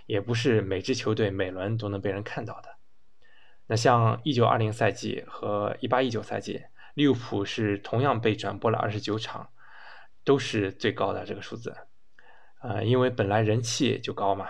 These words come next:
再加上这两年成绩好，那这样的话，呃，就限制了以后像利物浦这种球队的出现频率，大家就平均一下，不能老是转你利物浦嘛。方案里呢，还提出来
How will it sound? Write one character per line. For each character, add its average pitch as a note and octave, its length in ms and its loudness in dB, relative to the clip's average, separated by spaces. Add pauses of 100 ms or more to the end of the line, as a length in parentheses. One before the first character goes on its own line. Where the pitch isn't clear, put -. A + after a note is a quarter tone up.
(100)
再 A2 100 -6
加 G2+ 180 0
上 G#2+ 140 2
这 G#2 80 0
两 F#2+ 140 -2
年 G2 120 0
成 A2+ 200 -4
绩 A#2 100 2
好， - 340 -6 (840)
那 A#2+ 100 -4
这 A#2 160 2
样 A#2 100 6
的 G2 60 0
话， F#2+ 400 -4 (140)
呃， F#2 280 -8 (120)
就 G#2+ 180 0
限 A#2 240 2
制 A2+ 140 0
了 F#2+ 120 -2
以 F#2+ 80 -4
后 G2 200 -4
像 G2+ 180 -4
利 G#2 80 2
物 G2+ 80 2
浦 - 160 -8
这 A#2 140 -8
种 F2+ 100 -10
球 - 180 -6
队 G2 200 -4
的 G2 240 -6
出 - 120 -8
现 A2+ 220 0
频 A#2 220 -4
率， A#2 180 0 (380)
大 G#2+ 120 0
家 A#2 120 2
就 A#2 160 4
平 A#2 180 0
均 D3 180 4
一 G#2 60 0
下， - 320 -6 (340)
不 - 80 -2
能 A#2 120 8
老 G2+ 120 6
是 A2+ 120 0
转 G#2 180 -2
你 G2+ 60 -2
利 A2 100 0
物 G#2 140 2
浦 - 200 -12
嘛。 - 120 -10 (2000)
方 F3+ 200 8
案 F3 140 6
里 A2+ 80 6
呢， G#2+ 140 4
还 B2+ 200 2
提 C#3 220 -2
出 - 140 -4
来 G2+ 240 2